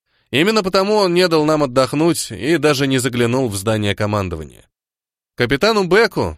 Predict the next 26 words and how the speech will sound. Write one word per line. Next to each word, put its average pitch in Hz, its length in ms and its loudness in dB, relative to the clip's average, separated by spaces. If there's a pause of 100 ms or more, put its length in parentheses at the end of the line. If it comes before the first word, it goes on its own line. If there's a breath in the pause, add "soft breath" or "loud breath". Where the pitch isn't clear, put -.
бросившему 117 680 0
девятую 113 460 -2
роту, 151 380 -4 (360)
придется 185 400 0
подождать 165 560 2
посмертного 98 540 -2
визита. 87 540 -8 (1200)
Когда 117 300 0
мы 220 120 0
въезжаем 180 500 2
в - 80 -10
Кумиш, 175 380 0
я 160 180 2
уже 151 240 -2
знаю. 95 500 -6 (480)
Что-то 190 480 -2
не 175 180 0
так. - 480 -2 (540)
Ощущение 165 760 0
тревоги 151 540 0
захлестывает 139 720 0
меня, 127 320 0
будто 117 320 -6
кто-то 131 320 -4
включил 120 460 -2
сирену. 98 680 -2